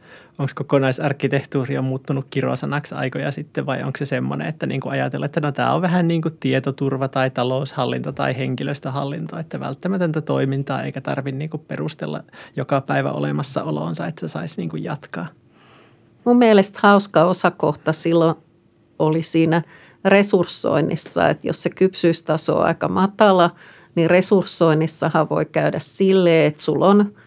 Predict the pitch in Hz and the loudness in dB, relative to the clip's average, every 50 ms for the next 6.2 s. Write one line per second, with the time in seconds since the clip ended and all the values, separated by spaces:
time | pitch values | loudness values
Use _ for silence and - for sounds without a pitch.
0 | _ _ _ _ _ _ - - 190 190 - 202 196 190 170 160 - - 101 - | _ _ _ _ _ _ -4 -2 -2 2 4 4 4 4 2 2 2 2 0 0
1 | - - - - - - 156 - - - - - 165 151 - - 165 175 180 180 | 0 -4 -4 -4 -4 -6 -6 -6 -6 -6 -4 -4 -4 -6 -6 -2 0 2 2 4
2 | 180 196 220 233 233 - _ _ _ - - 170 165 156 170 165 - 170 170 170 | 4 4 4 4 2 -2 _ _ _ -6 0 0 0 2 2 2 2 4 2 2
3 | 160 - - - - - - - - 165 165 - - - - - - 185 - - | 0 -2 -8 -14 -12 -6 -4 -2 0 0 -2 -2 -2 -2 0 2 0 0 0 -2
4 | - - - 208 196 202 - - 196 190 196 190 - - 185 180 185 180 185 185 | -10 -2 0 0 0 0 0 -2 0 0 0 -2 -2 -2 0 2 2 0 0 -2
5 | - - 180 180 - 190 180 175 - - - - - - _ - 175 165 - 185 | -4 -6 -6 -4 0 0 0 0 -2 -10 -20 -20 -20 -16 _ -2 -2 0 2 4
6 | 180 175 175 170 | 4 4 4 2